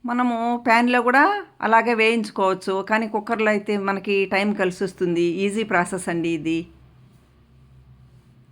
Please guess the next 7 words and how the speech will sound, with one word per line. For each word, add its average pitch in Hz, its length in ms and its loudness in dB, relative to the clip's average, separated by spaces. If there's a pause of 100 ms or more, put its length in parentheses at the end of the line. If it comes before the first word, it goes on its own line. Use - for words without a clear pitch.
(1160)
ఒక 185 80 -18 (100)
పెద్ద 185 180 0 (100)
గ్లాస్తో 196 420 2 (600)
పాలు 180 260 0
పోసాను. 160 480 -2 (2500)
తొందరగా 196 400 0 (100)
ఉడుకుతుంది, 180 520 -2